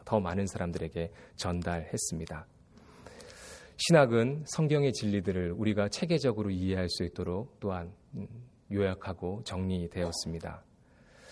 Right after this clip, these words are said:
이렇게 주님의 복음을 이해할 수 있는 수많은 도구들이 존재함에도 불구하고 이천십오 년을 살아가고 있는 우리 그리스도인들은, 우리 그리스도인들의 삶과 신앙은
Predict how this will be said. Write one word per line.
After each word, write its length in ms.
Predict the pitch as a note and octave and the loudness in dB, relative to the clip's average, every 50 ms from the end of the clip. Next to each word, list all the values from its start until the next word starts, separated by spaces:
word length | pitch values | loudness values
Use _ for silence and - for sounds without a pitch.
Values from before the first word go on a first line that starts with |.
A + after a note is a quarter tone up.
| - - - - - - - - - - - | -20 -20 -20 -20 -20 -20 -20 -20 -20 -4 4
이렇게 800 | - C3+ E3 E3+ F3 - D3+ C#3 C#3+ C#3+ C3 G2+ E2+ - F2 F#2 - | 6 8 8 8 8 8 8 8 10 8 8 6 4 2 -4 -6 0
주님의 360 | - C#3+ C#3 C#3+ D3 D3 C3 | 2 4 6 6 6 6 6
복음을 600 | - B2+ A2+ G2 A#2+ A#2 A2+ A2 G#2+ A#2 C3+ D3+ E3 | 6 4 4 4 4 4 6 6 4 4 2 -2 -4
이해할 440 | C#3 G#2+ A2+ A#2+ B2+ C#3 C3+ C3 A#2+ | -2 2 6 6 8 8 8 6 4
수 160 | - - C3 | 2 0 2
있는 200 | A#2+ A#2+ A#2+ A#2 | 2 2 2 2
수많은 580 | - - - D3+ C#3 C#3 C3 B2 B2 A#2+ B2 A#2+ | 0 -2 -2 0 2 2 4 4 2 2 2 0
도구들이 480 | - A2+ G2+ A2 G#2+ G2+ A2+ A2 A2 | 0 0 0 0 0 2 2 2 0
존재함에도 880 | G2 - G#2+ G2 G2 F#2 G#2+ G#2 G2+ G2 - - B2+ B2+ A#2 G#2 G#2+ G#2 | 0 0 0 0 0 2 2 2 2 0 -2 -4 -2 0 0 0 0 -2
불구하고 800 | - - G2 F#2 - G#2+ F#2+ F2+ E2+ - F2 F2 F2+ F#2+ - - | -2 -4 -4 -4 -2 0 0 0 -2 -2 -4 -4 -4 -4 -4 -4
이천십오 640 | B2 G#2+ - - C3+ B2 A#2 - - B2+ C3+ C3+ | -6 -4 -2 -2 -2 -2 -2 -2 -2 0 0 2
년을 200 | B2+ A#2+ A#2 A2 | 2 2 0 0
살아가고 480 | A2 - B2+ A#2+ A#2 G#2+ G#2 F#2+ G2 G2 | 0 -2 0 0 0 0 0 -2 -2 -2
있는 280 | F#2+ F#2+ G2 G2 F#2+ | -2 0 -2 -2 -2
우리 200 | - G#2+ G#2 G#2+ | -2 -2 -2 -2
그리스도인들은, 1000 | G#2 - - G#2 G#2+ A2 - - - G#2 F#2 F2 F2 F2+ F2+ F2 F2+ F2+ F2 E2+ - - - - - - - _ _ _ _ - - - - - _ _ _ _ - _ - - - | -2 0 0 0 0 0 -2 -2 -2 -2 -2 -2 -2 -4 -4 -2 -4 -4 -4 -8 -10 -16 -20 -20 -20 -20 -20 _ _ _ _ -20 -20 -20 -20 -20 _ _ _ _ -20 _ -16 -6 0
우리 240 | A2 G#2+ A2+ A#2 A2 | 0 2 4 2 2
그리스도인들의 880 | - - G#2+ A2+ A2 A2+ - - G#2+ G#2 F#2+ G2 F#2+ F#2+ G2 F#2+ F#2 F#2 | 0 0 0 0 0 0 -2 -2 -2 -2 -2 -2 -4 -4 -4 -4 -6 -8
삶과 580 | - - - B2 A#2 A2+ G#2+ G2+ F#2+ F#2 F#2 G#2 | -8 -8 -4 -2 -2 -2 0 -2 -2 -2 -4 -6
신앙은 540 | - - - C3 A#2+ A2 G2+ F2+ E2+ F2 | -6 -6 -4 -2 -2 -2 -2 -4 -4 -6